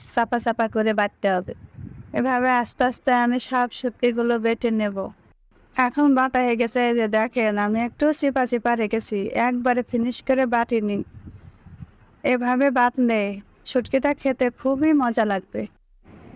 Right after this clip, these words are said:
এ পর্যায়ে একটি বাটিতে উঠিয়ে নিয়েছি। আপনারা একবারের জন্য হলেও বাসাতে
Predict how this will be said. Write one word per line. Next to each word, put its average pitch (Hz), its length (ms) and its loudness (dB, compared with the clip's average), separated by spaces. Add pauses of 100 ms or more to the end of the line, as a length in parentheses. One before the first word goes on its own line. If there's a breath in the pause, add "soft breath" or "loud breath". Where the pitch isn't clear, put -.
(120)
এ 285 180 2
পর্যায়ে 277 580 2
একটি 294 260 0
বাটিতে 247 540 0
উঠিয়ে 269 340 0
নিয়েছি। 240 480 2
আপনারা 254 540 0
একবারের 254 440 0
জন্য 247 280 2
হলেও 269 440 2 (100)
বাসাতে 226 460 0